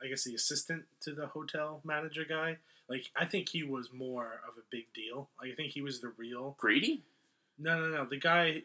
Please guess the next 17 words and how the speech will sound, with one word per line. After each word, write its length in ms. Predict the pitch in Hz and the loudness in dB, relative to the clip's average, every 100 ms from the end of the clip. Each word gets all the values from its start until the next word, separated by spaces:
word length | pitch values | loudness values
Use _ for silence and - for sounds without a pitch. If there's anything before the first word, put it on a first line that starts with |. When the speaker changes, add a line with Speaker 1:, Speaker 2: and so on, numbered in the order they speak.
| - | -10
Speaker 1:
when 320 | 143 147 139 | -6 -4 -4
he 140 | 135 143 | -4 -2
first 320 | 156 147 - | 2 2 2
meets 320 | 139 135 - | -2 0 -2
with, 180 | 127 120 - - - - 147 | -4 -8 -12 -20 -10 -6 -4
Owen, 520 | 131 170 180 170 165 | 4 8 10 12 12
he's 140 | 156 147 | 10 10
Speaker 2:
Oh, 20 | |
Speaker 1:
like 80 | 143 | 10
Speaker 2:
yeah, 160 | 131 | 10
Speaker 1:
the 60 | 123 | 10
guy 180 | 117 113 | 8 8
who 60 | |
Speaker 2:
yeah. 100 | 110 | 4
Speaker 1:
comes 220 | 104 98 127 | 2 0 -4
in. 220 | 131 135 - | -8 -6 0
Speaker 2:
Yeah. 160 | 101 | 2